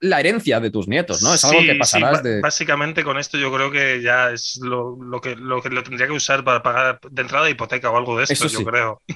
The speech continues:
Speaker 2: <laughs>
Speaker 1: ¿Tú, tú has mira-, tú has mirado, por cierto, en eBay y estos sitios, cuánto puede valer una copia del Metal Gear de M S X, por ejemplo, firmada por Kojima?
Speaker 2: En su día lo miré, hace tiempo que no sé cómo está el tema, pero sí que en su día lo miré y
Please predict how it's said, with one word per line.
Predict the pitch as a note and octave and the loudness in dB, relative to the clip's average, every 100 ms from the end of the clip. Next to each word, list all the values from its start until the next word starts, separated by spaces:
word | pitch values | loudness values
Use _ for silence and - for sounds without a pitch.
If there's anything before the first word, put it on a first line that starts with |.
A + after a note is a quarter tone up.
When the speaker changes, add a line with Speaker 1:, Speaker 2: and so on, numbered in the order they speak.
| - | -6
Speaker 2:
<laughs> | G3 - - | -6 -4 -4
Speaker 1:
¿Tú, | |
tú | - | 2
has | G3+ | 2
mira-, | B3+ B3 | 4 2
tú | F3+ | 2
has | A3+ | 2
mirado, | C4 A3+ E3+ | 4 4 4
por | D3 A#2 | 2 0
cierto, | A#2+ C3+ C3+ A#2+ | 0 0 2 4
en | A#2 B2 | 4 2
eBay | B2+ C3+ | 2 2
y | C3 | 0
estos | B2+ A2+ | -2 -2
sitios, | A#2 - | -2 0
cuánto | D#3 D#3+ C#3 | -2 0 0
puede | B2+ B2+ | 2 2
valer | A#2 B2 | 2 2
una | A#2+ A2+ | 0 0
copia | A#2 A#2+ A#2 A2+ A2+ | 0 2 2 2 2
del | A#2 A2 | 0 0
Metal | A#2+ C#3 | 0 0
Gear | C3 B2 | 0 0
de | |
M | A#2 | 0
S | A2+ A#2+ B2+ | 0 2 0
X, | B2 A2+ | 0 -4
por | A2+ | -2
ejemplo, | A2+ A2 G#2 | -2 -2 0
firmada | G#2+ G#2+ G#2 | 0 0 0
por | G2+ | -2
Kojima? | G2+ A#2+ A#3 - _ _ | -2 -2 -4 -8 _ _
Speaker 2:
En | C#3 C#3+ | -8 -6
su | - C3+ | -4 -2
día | D3+ | 0
lo | G#3 | 0
miré, | G3+ D#3 E3+ | 0 2 2
hace | - F#3+ | 0 -6
tiempo | G3+ G3 | -4 -2
que | F#3 | -2
no | F3 | -2
sé | D#3+ E3 | -2 -4
cómo | E3 D#3+ | -4 -6
está | - D3 | -2 -2
el | C3 | 0
tema, | D3 D#3+ | -2 0
pero | E3 C3+ | 0 -2
sí | D3 | -2
que | E3 | -4
en | |
su | D#3+ D#3 | -2 0
día | D3 C3+ | 2 2
lo | B2+ | 2
miré | B2 A#2 A2+ D3 | 0 0 2 0
y | F#3 B2+ A#2+ A#2+ | 0 -4 -4 -8